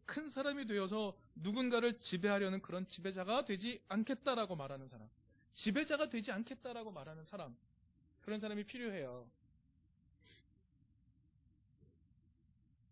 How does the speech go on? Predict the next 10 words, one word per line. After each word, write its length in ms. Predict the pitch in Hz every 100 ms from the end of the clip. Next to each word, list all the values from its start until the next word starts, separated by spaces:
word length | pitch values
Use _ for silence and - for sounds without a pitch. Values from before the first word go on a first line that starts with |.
| _ _ _ _ _ - - -
오히려 280 | 165 220 240
낮아짐으로 680 | 202 175 240 233 240 233 233
누군가를 420 | 196 208 208 208
섬기겠다라고 720 | - 277 262 240 233 208 202
말하는 340 | 185 160 165 165
사람, 340 | 202 190 113 123 _ _ _ - _ _ _ - _ - - -
이게 180 | 254 196
예수가 340 | 190 262 254
말한 220 | 196 180
것이고, 500 | 175 156 143 139 247